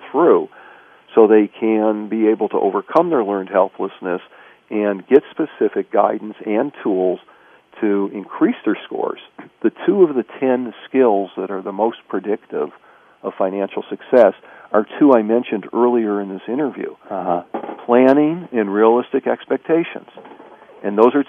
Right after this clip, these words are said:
Speaker 1: two that a lot of people score medium or low on. So I mentioned how necessary
Speaker 2: Right.
Speaker 1: they are. And if you get a low score, you get exercises. You get a high score, you just get patted on the back and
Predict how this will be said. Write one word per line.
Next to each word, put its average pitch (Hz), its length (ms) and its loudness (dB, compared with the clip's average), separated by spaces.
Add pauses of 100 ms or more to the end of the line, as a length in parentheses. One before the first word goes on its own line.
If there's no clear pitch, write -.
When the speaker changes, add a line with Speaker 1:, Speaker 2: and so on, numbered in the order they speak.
Speaker 1:
two 127 160 -2
that 113 160 0
a 101 60 2
lot 98 260 4
of 120 160 -2 (120)
people 104 420 -2 (100)
score 98 340 2
medium 104 480 -6
or 101 200 -2
low 104 320 4
on. - 300 0 (640)
So 101 220 6
I 101 100 2
mentioned 104 560 -2 (100)
how 98 220 2
necessary 98 640 -2
Speaker 2:
Right. 98 160 -2
Speaker 1:
they - 60 -2
are. 101 340 6 (260)
And 98 300 -8 (120)
if - 160 -8
you 107 60 -6
get 113 160 6
a 123 40 10
low 117 300 8
score, 139 320 6 (200)
you 117 100 -4
get 113 140 2
exercises. - 760 0
You 98 60 -14
get 98 120 -2
a 101 60 2
high 117 200 8 (100)
score, 113 320 6 (220)
you 107 100 -6
just 104 200 -2
get 104 240 2
patted 104 340 6
on 101 120 0
the 104 60 -6
back 113 260 4
and 98 80 -10